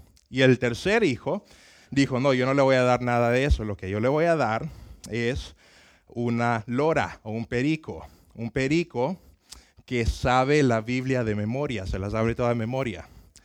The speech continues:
Y como mi mamá ya está mayor, entonces ella no puede ver bien, ya está bien ciega. Entonces le voy a regalar esa lora para cuando ella quiera aprender de la Biblia, entonces le diga a la lora que le diga la Biblia."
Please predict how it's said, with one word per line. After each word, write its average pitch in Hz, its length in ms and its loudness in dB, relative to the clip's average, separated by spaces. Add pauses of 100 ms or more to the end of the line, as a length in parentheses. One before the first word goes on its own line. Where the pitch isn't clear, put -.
(360)
Y 196 160 4
como 151 240 0
mi 139 100 0
mamá 127 380 0
ya 180 120 0
está 180 220 0
mayor, 151 640 2
entonces 123 380 -6
ella 131 200 2
no 123 200 -4
puede 127 380 -2
ver 117 240 -4
bien, 131 460 -4 (120)
ya 107 120 -6
está 110 240 -6
bien 113 220 -4
ciega. 131 600 -6 (420)
Entonces 117 640 -6
le 110 60 -6
voy 110 100 0
a 107 40 0
regalar 113 360 0
esa 139 200 -2
lora 151 380 -2
para 104 220 -6
cuando 101 260 -8
ella 113 440 -2 (760)
quiera 101 240 -6
aprender 120 400 0
de 143 100 4
la 151 120 4
Biblia, 180 520 0 (480)
entonces 117 540 -4
le 113 100 2
diga 104 180 -2
a - 20 0
la 117 120 0
lora 117 280 -2
que - 100 -12
le 95 80 -8
diga 90 180 -8
la 107 140 -8
Biblia." 131 400 -10